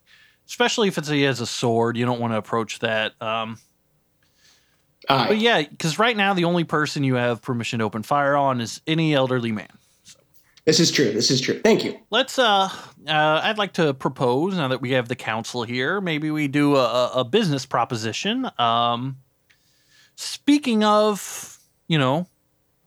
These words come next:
Speaker 1: the Christmas party and my yearly freaks there, there's typically not payment for me for the freaks. So I was thinking perhaps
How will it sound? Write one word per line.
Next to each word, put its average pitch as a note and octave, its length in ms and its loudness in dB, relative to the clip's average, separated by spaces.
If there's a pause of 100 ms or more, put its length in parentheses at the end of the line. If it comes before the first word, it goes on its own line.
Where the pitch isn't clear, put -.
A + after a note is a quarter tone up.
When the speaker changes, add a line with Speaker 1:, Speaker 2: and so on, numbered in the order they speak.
(480)
Speaker 1:
the B2 80 -8
Christmas C3 420 -2
party E3+ 540 -2
and A#2+ 300 -2
my A2+ 120 -2
yearly A#2 440 0
freaks A#2 400 -4
there, F3 500 0
there's A#2+ 280 -2
typically F3+ 440 -2
not D3 360 -2
payment G#2+ 400 -2
for A#2 160 -4
me B2 400 -2 (400)
for C3 120 -4
the B2 100 -4
freaks. E3+ 420 -4
So - 320 -2
I E3+ 100 4
was F#3 140 -2
thinking F#3 260 -6
perhaps A3 560 -2